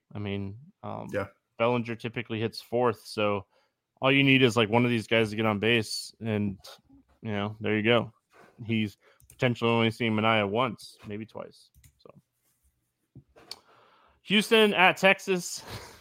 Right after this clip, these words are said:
Speaker 1: <laughs> Sorry, every time. Um, no, <laughs> no total in this game. It does sound like, um, Eovaldi is gonna be activated to pitch in this game, and then Valdez is pitching for Houston.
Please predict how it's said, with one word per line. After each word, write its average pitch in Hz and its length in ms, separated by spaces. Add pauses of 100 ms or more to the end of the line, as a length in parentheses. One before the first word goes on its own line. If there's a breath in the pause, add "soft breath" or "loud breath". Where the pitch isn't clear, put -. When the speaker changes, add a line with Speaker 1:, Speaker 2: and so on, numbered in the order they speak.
(160 loud breath)
Speaker 1:
<laughs> - 640
Sorry, 101 340
every 120 220
time. 104 180 (380 soft breath)
Um, 139 340
no, 170 380
<laughs> - 40
no 170 300
total 175 400
in 175 80
this 175 180
game. 175 360
It 131 180
does 147 260
sound 147 340
like, 127 360
um, 110 640 (300)
Eovaldi 127 360
is 113 100
gonna 123 260
be 113 260
activated 120 560
to 110 80
pitch - 280
in 123 60
this 123 160
game, 127 220
and 113 100
then 107 140
Valdez 113 420
is 104 100
pitching 117 300
for 101 120
Houston. 123 480